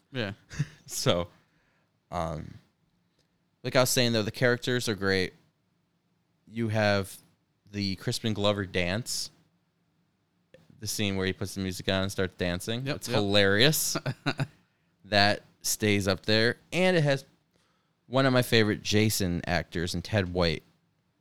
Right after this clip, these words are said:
Speaker 2: I think it's just a way he, um, portrays the character.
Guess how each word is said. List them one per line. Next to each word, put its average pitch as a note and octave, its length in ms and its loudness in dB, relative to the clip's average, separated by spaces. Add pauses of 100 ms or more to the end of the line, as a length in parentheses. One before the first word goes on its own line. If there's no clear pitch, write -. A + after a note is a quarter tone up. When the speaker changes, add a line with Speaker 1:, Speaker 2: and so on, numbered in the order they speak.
(400)
Speaker 2:
I G#2 80 -4
think G#2 240 -2
it's G#2 140 -2
just - 220 -2
a G2+ 40 0
way F#2 260 0
he, F#2 460 -4
um, E2+ 500 -6 (800)
portrays A#2 360 4
the - 40 -8
character. G2+ 760 0